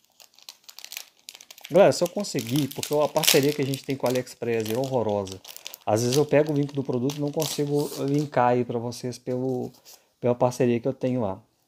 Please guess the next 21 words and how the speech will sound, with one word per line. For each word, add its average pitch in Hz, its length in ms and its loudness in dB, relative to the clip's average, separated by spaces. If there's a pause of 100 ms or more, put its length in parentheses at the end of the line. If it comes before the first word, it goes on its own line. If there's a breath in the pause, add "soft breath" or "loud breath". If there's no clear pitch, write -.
Olha 147 140 0
só 151 120 0
que - 100 -6
legal, 110 220 4
ela 117 120 4
é 127 80 4
aveludada, 131 680 2
galera, 98 360 0
olha 123 140 -4
só. 98 340 -4
Então 113 240 -10
tem 127 120 -6
uma 135 140 -2
textura, 127 600 -2
né, 120 100 0
um 123 80 0
pouco 131 220 -6
mais 117 240 0
grossa 101 480 -2
que - 100 -8
assim. 143 400 -6